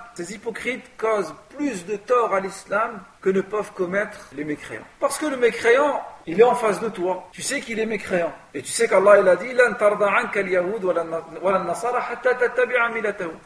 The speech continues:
Les juifs et les chrétiens ne seront pas satisfaits, ne seront jamais satisfaits de toi jusqu'à ce que tu suives leurs pas. Mais les hypocrites, ceux qui cachent leur hypocrisie dans leur cœur et qui montrent, manifestent l'islam en apparence,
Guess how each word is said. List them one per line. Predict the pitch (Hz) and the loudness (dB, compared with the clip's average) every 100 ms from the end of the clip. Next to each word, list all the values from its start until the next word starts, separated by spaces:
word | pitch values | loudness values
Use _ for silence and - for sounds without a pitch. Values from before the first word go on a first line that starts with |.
| _ _ | _ _
Les | 156 180 | 0 0
juifs | 185 254 226 208 | 0 -4 -2 0
et | |
les | 202 | 0
chrétiens | 196 196 - 262 | 0 -6 0 2
ne | 247 | 4
seront | 208 220 196 | 2 0 -2
pas | - - 208 | 0 4 4
satisfaits, | - 233 226 196 220 196 | 4 0 -2 -8 -8 -8
ne | 185 233 | -4 -2
seront | - 226 208 208 | 2 4 4 0
jamais | - 311 320 285 | 2 2 2 -2
satisfaits | - 247 233 - 226 | 0 -2 -4 -8 -4
de | 202 | -4
toi | 196 233 277 277 - - - | 0 6 6 4 -4 -16 -14
jusqu'à | 147 - 233 | -2 0 2
ce | 220 | 0
que | 202 | -6
tu | 202 202 | -8 -10
suives | - 226 | -8 -6
leurs | 208 190 | -4 -4
pas. | - 220 - - - _ _ | -2 -4 -4 -14 -20 _ _
Mais | 208 | -2
les | 311 285 277 | 0 0 -2
hypocrites, | 226 233 247 233 - - - | -6 -6 -2 -2 -4 -16 -12
ceux | - 269 | -6 -4
qui | 226 | -4
cachent | 196 302 302 - | 2 6 6 6
leur | 240 240 | 6 4
hypocrisie | 233 254 - 247 233 269 | 0 -8 -4 -4 0 2
dans | 233 | 4
leur | 220 - | 2 4
cœur | 247 226 143 - - - - | 8 8 6 -4 -18 -14 -6
et | 220 | -6
qui | 269 | -6
montrent, | 269 320 285 202 | -4 4 4 4
manifestent | 269 277 233 247 214 214 | 0 0 0 2 2 0
l'islam | 202 190 - 214 | -2 -4 -2 0
en | 190 180 | 0 -2
apparence, | 190 151 170 202 - - | -2 -2 -2 -4 -8 -16